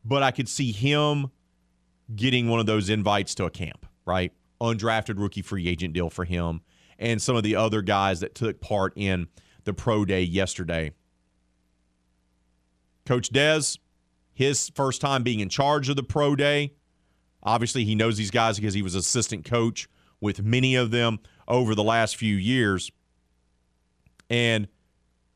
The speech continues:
you know, this is what he had to say about some of his guys, in particular, Max Mitchell, who's going to be the first Cajun taken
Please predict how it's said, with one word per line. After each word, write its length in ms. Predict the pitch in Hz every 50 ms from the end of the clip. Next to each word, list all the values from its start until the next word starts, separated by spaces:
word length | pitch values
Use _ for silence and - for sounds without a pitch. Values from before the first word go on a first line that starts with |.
| _ _ _ _ _ _ _ _ _ _ _ _ _ _ _
you 120 | 131 127
know, 260 | 117 98 87 80 85 - _
this 220 | - 151 160 -
is 60 | 143 127
what 180 | 135 143 127
he 100 | 123 120
had 340 | 98 98 127 127 127 123 101
to 100 | 107 101
say 720 | - - - - 123 107 101 95 90 87 87 85 78 80 - _ _ _ _ _ _ _ _ _ _ _ _ _ _ _ _ _ -
about 260 | 113 107 104 92 -
some 200 | - - 117 107
of 100 | 101 87
his 160 | 92 82 -
guys, 240 | 101 98 90 90 -
in 160 | - 139 139 120
particular, 600 | 123 117 - - 143 127 - 139 123 123 120 110 - _ _ _ _ _ _ -
Max 360 | 113 120 131 131 131 - -
Mitchell, 300 | 131 131 113 - 104 90
who's 220 | 95 117 117 101
going 240 | 101 127 131 156 160
to 60 | 165
be 160 | 131 147 147
the 100 | 139 135
first 340 | 123 - - 139 139 131 -
Cajun 460 | - 143 135 139 127 113 135 135 131
taken 520 | - 135 135 135 127 - - 127 117 113